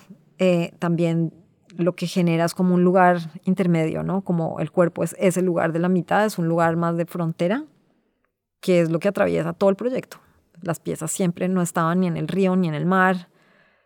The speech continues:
Em, nosotros no estuvimos en un solo espacio, sino que era como una exposición muy nómada, eh, que hacía desplazar a la gente por diferentes espacios, sin ningunas obligaciones también, ¿no?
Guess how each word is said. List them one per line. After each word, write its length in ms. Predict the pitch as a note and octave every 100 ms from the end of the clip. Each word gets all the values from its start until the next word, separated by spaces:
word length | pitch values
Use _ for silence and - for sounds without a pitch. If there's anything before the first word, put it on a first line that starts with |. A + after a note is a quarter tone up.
| _ _
Em, 640 | E3 E3 D#3 D3+ D#3 D#3+ E3 _ _ _ _ _ -
nosotros 360 | F3 E3 F3+
no 40 | F#3
estuvimos 440 | F#3 G3 F#3 F3+
en 120 | F3+ -
un 260 | F#3+ F#3
solo 260 | F3 F#3 F3+
espacio, 520 | - G3 F#3+ F#3 F#3+
sino 240 | G3 F3
que 400 | E3 E3 E3 F3
era 120 | D#3+ D#3+
como 240 | F3+ F3+
una 300 | F3 E3+ F3
exposición 560 | F3 - F3 E3+ F3+ F3
muy 420 | F3 E3+ F3 F3+ _
nómada, 640 | F3+ F#3 F3+ F#3 E3+ G3 F#3 _ _ _ _ _
eh, 200 | E3+ D#3+
que 140 | F3+
hacía 360 | D#3 - G3 F3+
desplazar 380 | F3+ F#3 E3+ F3
a 60 |
la 120 | F3
gente 280 | F#3 E3+ E3+
por 200 | - E3+
diferentes 440 | D#3+ - E3 D#3+ E3+
espacios, 640 | F3+ - D#3+ - F3 - _ _ - - - - _ _ _
sin 280 | - C4 A#3
ningunas 400 | G#3+ G3 F#3+ F#3+
obligaciones 680 | A3+ G3 E3 G#3 E3+ C#3+ -
también, 480 | F#3 F3 F3+ F3 - _ -
¿no? 360 | F3+ G#3 -